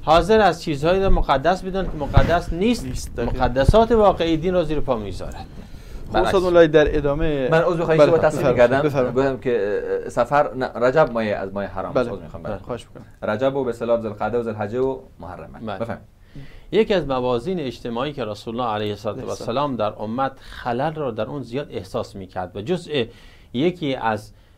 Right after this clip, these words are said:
Speaker 1: اه، مشکلات جامعهٔ جاهلی بود و جزء تقالید پست، اه، جاهلیت بود، بی‌حرمتی به زنان و زیردستان بود. زنان هیچ ارث و میراثی نمی‌گرفتن، بلکه خودشون تقسیم می‌شدن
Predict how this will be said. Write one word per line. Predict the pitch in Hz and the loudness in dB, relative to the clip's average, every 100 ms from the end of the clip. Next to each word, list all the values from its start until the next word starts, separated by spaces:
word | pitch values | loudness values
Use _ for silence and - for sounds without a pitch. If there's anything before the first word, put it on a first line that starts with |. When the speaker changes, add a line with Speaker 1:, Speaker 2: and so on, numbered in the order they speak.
| - | -12
Speaker 1:
اه، | 107 107 104 101 101 101 | -4 -2 0 -2 -6 -8
مشکلات | 101 123 - - 127 147 196 170 | -6 -6 -6 -4 0 0 0 -2
جامعهٔ | 120 113 110 110 110 104 | -4 -4 -4 -6 -6 -4
جاهلی | 113 101 104 101 104 | -2 -2 -2 -6 -8
بود | 101 127 175 165 - | -8 -8 -8 -8 -8
و | 104 | -8
جزء | 139 147 151 | -8 -8 -10
تقالید | 120 110 117 117 143 156 | -10 -8 -6 -6 -6 -10
پست، | - 151 180 - - - - - - - - - - | -10 -10 -8 -8 -12 -14 -16 -18 -20 -20 -20 -20 -14
اه، | 107 104 98 95 | -8 -6 -6 -4
جاهلیت | 117 110 107 107 101 123 | -2 -2 -2 -4 -4 -6
بود، | 143 160 160 - - - | -8 -8 -10 -20 -20 -10
بی‌حرمتی | 110 123 120 131 123 123 120 175 175 | -2 -2 0 -2 -2 -4 -6 -6 -6
به | 139 113 | -6 -10
زنان | 104 107 107 127 170 180 175 - - - _ - - 107 | -6 -4 -2 -2 -2 -4 -10 -18 -20 -20 _ -20 -16 -6
و | 117 131 143 | 0 0 0
زیردستان | 110 98 92 85 - 98 | -6 -8 -8 -10 -10 -10
بود. | 90 92 - - - - - | -12 -18 -20 -20 -20 -20 -14
زنان | 110 123 139 156 160 - - - | 0 2 4 0 -2 -8 -16 -10
هیچ | 139 139 135 | -10 -8 -4
ارث | 131 - | -4 -4
و | |
میراثی | 117 110 113 - | -4 -4 -4 -6
نمی‌گرفتن، | 113 139 143 95 78 - 87 - | -8 -8 -8 -10 -12 -16 -20 -6
بلکه | 123 117 | -4 -4
خودشون | 117 202 160 139 | -4 -4 -6 -4
تقسیم | 104 98 - 92 | -6 -6 -12 -14
می‌شدن | - - | -16 -20